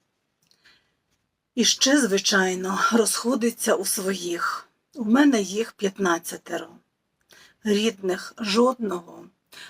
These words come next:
а двоюрідних тринадцять братів і дві сестрички.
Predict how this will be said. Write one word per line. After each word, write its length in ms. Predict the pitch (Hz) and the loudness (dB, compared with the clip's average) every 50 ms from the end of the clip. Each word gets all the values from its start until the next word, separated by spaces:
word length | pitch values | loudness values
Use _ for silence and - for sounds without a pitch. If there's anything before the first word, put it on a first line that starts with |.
| - - | -18 -4
а 120 | - 226 | -4 -4
двоюрідних 1040 | 208 180 180 196 202 190 208 247 262 247 247 190 170 175 180 170 170 - - - - - - - - _ _ _ _ _ _ _ _ _ _ | -4 -2 -4 -4 -2 0 0 0 0 0 -2 -2 -2 -4 -6 -8 -6 -10 -12 -14 -16 -16 -20 -20 -20 _ _ _ _ _ _ _ _ _ _
тринадцять 680 | - 247 220 220 226 196 175 170 175 - - 185 170 - | 0 0 2 2 2 0 0 -2 -4 -8 -8 -8 -8 -6
братів 480 | - 175 180 180 - - 220 226 254 262 - - - _ _ _ | -6 -6 -6 -4 -4 -2 -2 -2 -2 -2 -6 -16 -20 _ _ _
і 280 | - 202 214 240 247 - - | -4 0 2 2 2 0 -2
дві 220 | 208 190 180 202 | -8 -10 -10 -10
сестрички. 840 | 196 - 214 208 - - 180 175 175 147 143 - - - - 123 | -8 -8 -8 -10 -8 -6 -6 -4 -4 -2 -2 -2 -2 -4 -10 -20